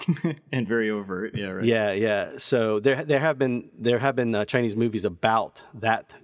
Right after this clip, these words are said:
Speaker 2: growing up in that lifestyle that, that, uh, you know, kind of show some of the, the harshness of it. But, um, uh, when he was getting old enough to get out of there, or close to eighteen, the Peking opera, that whole thing, that,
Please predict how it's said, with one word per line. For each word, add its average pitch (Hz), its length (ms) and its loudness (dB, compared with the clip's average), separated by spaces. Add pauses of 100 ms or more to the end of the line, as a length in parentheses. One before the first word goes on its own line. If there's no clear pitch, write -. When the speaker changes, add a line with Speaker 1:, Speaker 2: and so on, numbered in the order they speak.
Speaker 2:
growing 113 340 2
up 110 140 -2
in 104 80 0
that 104 180 2
lifestyle 110 480 0
that, 92 280 -6
that, 95 260 -2
uh, 92 180 -2
you 95 160 -6
know, 95 120 -2
kind - 240 -4
of 90 80 -4
show 104 220 0
some 101 220 -4
of 101 100 -2
the, 87 140 -8
the 107 120 -8
harshness 110 460 -2
of 127 140 0
it. 135 140 -4 (480)
But, 104 240 0
um, 95 360 0 (460)
uh, 95 300 0
when 127 520 0 (100)
he - 260 -2
was 131 180 2
getting 120 260 2
old 139 200 2
enough 127 200 0
to - 100 -8
get 98 160 0
out 185 220 2
of 123 80 -4
there, 92 200 -2
or 87 40 -2
close 113 240 -2
to - 140 -4
eighteen, 113 560 -2 (340)
the 101 280 -4
Peking 143 480 -2
opera, 117 440 0
that 113 200 -2
whole 156 180 0
thing, 117 400 0
that, - 260 0